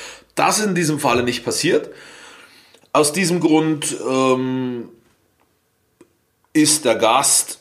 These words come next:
nicht hundert Prozent zufrieden.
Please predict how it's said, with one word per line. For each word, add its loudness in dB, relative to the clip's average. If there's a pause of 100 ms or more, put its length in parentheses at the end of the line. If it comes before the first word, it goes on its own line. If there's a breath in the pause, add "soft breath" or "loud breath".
(120)
nicht -2 (260)
hundert 2
Prozent -2
zufrieden. -6